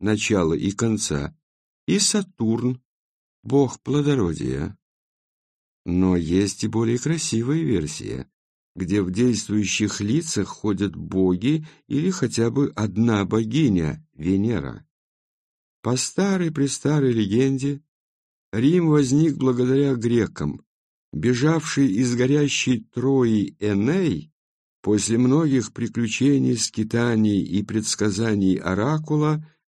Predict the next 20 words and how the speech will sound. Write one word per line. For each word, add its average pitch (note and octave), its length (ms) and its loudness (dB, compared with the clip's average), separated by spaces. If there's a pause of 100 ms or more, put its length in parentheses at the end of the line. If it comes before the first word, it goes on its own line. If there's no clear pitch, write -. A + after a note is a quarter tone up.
как G3+ 220 -4
всегда A#2+ 420 -2
бывает F#2+ 440 0
у B2 60 -2
греков, F#2 540 -2 (400)
достиг A#2 800 -2
устья D3+ 480 0
Тибра A2+ 680 -2 (400)
и G#2+ 80 -6
поднялся C3+ 640 -2
вверх C#3 460 -2
по - 80 -10
нему. D#2+ 420 -4 (840)
Это F3+ 320 2
были F3 260 2
владения D#3+ 920 2
латинян, A2+ 1000 2 (600)
а A#2 160 0
местность D3 580 0
называлась C#3+ 680 0